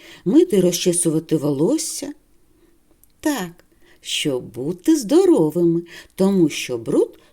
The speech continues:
збудник хвороб. Зараз я прочитаю вам вірш Григорія Бойка,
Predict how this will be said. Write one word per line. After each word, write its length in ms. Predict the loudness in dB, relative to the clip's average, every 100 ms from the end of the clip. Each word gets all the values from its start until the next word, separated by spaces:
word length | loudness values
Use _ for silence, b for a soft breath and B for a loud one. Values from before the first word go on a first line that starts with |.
| -10
збудник 580 | -4 0 0 0 -4
хвороб. 520 | -4 0 0 0 -4 _ _ _ _ _ _ _ B B B -10
Зараз 420 | -6 -4 -4 -4
я 80 | -4
прочитаю 640 | -4 -6 -6 -4 -4 -4
вам 280 | -4 -2 -2
вірш 360 | -2 -4 -4 B B B
Григорія 600 | -6 -4 -2 -2 -2 -4
Бойка, 480 | -2 -2 -2 -10